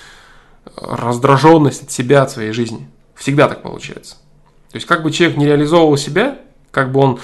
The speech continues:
не получал какой-то кайф от, э, мим-, мимолетных достижений, от возможности возвыситься над людьми, от возможности повыделываться над людьми, от возможности притыкать каких-то людей, рано или поздно это прекращается.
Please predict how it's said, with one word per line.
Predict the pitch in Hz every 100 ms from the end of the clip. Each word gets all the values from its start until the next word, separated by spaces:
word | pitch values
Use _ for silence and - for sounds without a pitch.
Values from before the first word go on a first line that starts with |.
| - -
не | 131
получал | 156 147 160
какой-то | 143 131 -
кайф | 170 180 -
от, | - -
э, | 123 117 113
мим-, | 127 131
мимолетных | 135 151 151 147 131
достижений, | 123 - 127 123 170 156 127
от | 117 131
возможности | 123 143 131 117 - 107 104 - - -
возвыситься | 123 123 156 - 131
над | 113
людьми, | 117 123 160 160 147 139 - -
от | -
возможности | 131 139 131 -
повыделываться | - 113 117 123 151 139 143
над | 117 113
людьми, | 110 113 110
от | -
возможности | 110 127 117 107 - - - - _ _ _ _ - _ -
притыкать | 139 147 - 147 147
каких-то | 135 117 -
людей, | 117 113 104 - - _
рано | 127 160 175
или |
поздно | 170 226 196
это | 180
прекращается. | 156 143 139 143 120 143